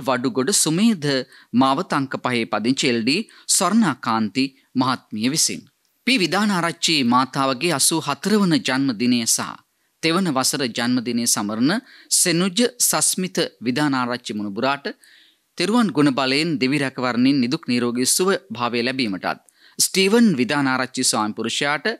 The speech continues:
තෝමන් හෙට්ටිආරච්චි පියාණන්ට, එමලින් ගලගෙදර මෑණියන්ට, විමලසේන හෙට්ටිආරච්චි සොහිරාට, අනුලා හෙට්ටිආරච්චි සහ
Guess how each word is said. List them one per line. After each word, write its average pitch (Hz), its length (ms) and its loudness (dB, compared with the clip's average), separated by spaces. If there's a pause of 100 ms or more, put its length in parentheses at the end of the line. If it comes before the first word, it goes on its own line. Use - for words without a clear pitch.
(600)
තෝමන් 214 340 2
හෙට්ටිආරච්චි 139 680 -4
පියාණන්ට, 110 480 -2 (100)
එමලින් 156 420 2
ගලගෙදර 117 440 -2
මෑණියන්ට, 117 540 0 (400)
විමලසේන 196 500 0
හෙට්ටිආරච්චි 135 520 -4
සොහිරාට, 123 460 -2
අනුලා 131 340 -2
හෙට්ටිආරච්චි 113 520 -4
සහ 135 200 0